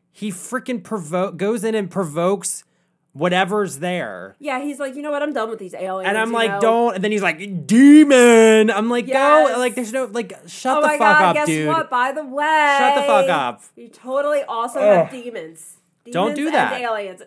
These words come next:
Speaker 2: Doesn't that sound like some, like, awesome B flick from the eighties,
Speaker 1: Oh,
Speaker 2: though?
Speaker 1: yeah, it would.
Speaker 2: That would make
Speaker 1: That
Speaker 2: a great
Speaker 1: would be.
Speaker 2: movie, like a drive-in movie. Yes.
Speaker 1: So final, uh, final thoughts on this episode.
Speaker 2: Um, the expired beer is very good.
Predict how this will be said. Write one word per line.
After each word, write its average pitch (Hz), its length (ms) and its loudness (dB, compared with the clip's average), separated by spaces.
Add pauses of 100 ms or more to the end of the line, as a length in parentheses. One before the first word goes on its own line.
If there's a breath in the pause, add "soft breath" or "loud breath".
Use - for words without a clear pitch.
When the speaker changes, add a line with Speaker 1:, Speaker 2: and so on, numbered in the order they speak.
Speaker 2:
Doesn't 285 180 -12
that 311 100 -12
sound 359 160 -10
like 320 140 -12
some, 294 160 -14
like, 277 300 -10
awesome 220 320 -6
B 202 160 -14
flick 220 240 -18
from 226 140 -20
the 202 60 -14
eighties, 180 340 -16
Speaker 1:
Oh, 147 300 -4
Speaker 2:
though? - 40 -20 (100)
Speaker 1:
yeah, 107 200 -18
it 90 80 -20
would. 87 260 -20
Speaker 2:
That 233 120 -20
would 262 140 -12
make 285 160 -12
Speaker 1:
That 165 100 -2
Speaker 2:
a - 20 -6
great 147 140 -4
Speaker 1:
would 202 80 -10
be. 226 60 -8
Speaker 2:
movie, 196 320 -8
like 202 200 -12
a 214 100 -12
drive-in 185 500 -12
movie. 185 520 -16
Yes. - 480 -20 (400)
Speaker 1:
So 147 200 -6
final, 190 380 -4
uh, 175 140 -6
final 190 320 -6
thoughts 170 240 -6
on - 60 -16
this 135 120 -10
episode. 92 580 -16 (1500)
Speaker 2:
Um, 220 800 -14 (540)
the 262 100 -6
expired 277 580 -12
beer 262 240 -10
is 226 120 -12
very 233 240 -12
good. 226 420 -10